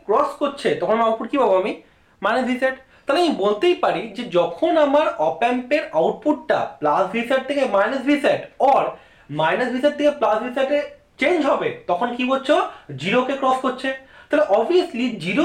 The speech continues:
crossing detector, তাহলে zero cross করে detect কি করে করতে পারবো? যখনই positive থেকে negative আসবে or negative থেকে পজিটিভে যে আউটপুটটা, তখন কি বুঝতে পারবো ও জিরোকে cross করছে। তাহলে আমরা কি করতে পারলাম? আমরা zero crossing detector একটা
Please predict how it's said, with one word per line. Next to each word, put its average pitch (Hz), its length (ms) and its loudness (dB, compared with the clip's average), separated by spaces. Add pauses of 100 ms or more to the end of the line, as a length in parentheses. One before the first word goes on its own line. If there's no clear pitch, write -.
(180)
crossing 220 320 2 (120)
detector, 220 440 -2 (160)
তাহলে 247 160 -2 (120)
zero 269 180 0 (100)
cross 302 260 2
করে 330 100 -4 (100)
detect 294 220 -2
কি - 100 -20
করে 330 160 0
করতে 269 220 -2
পারবো? 135 180 -2 (520)
যখনই 226 460 0 (420)
positive 202 400 4
থেকে 320 140 -4 (100)
negative 294 300 2 (140)
আসবে 175 200 -4 (180)
or 220 60 4 (100)
negative 262 280 -2
থেকে 311 120 0 (120)
পজিটিভে 262 400 0
যে 294 120 4
আউটপুটটা, 220 460 -4 (300)
তখন 208 240 2
কি 302 120 0
বুঝতে 294 200 0
পারবো 175 180 0 (360)
ও - 20 4 (420)
জিরোকে 185 320 0 (140)
cross 202 280 0
করছে। 170 220 -6 (100)
তাহলে 151 240 2
আমরা 190 180 0
কি 220 140 -12
করতে 226 240 -2
পারলাম? 294 240 2 (380)
আমরা 214 180 0 (140)
zero 294 180 0 (100)
crossing 240 320 0 (240)
detector 220 440 0
একটা 214 120 0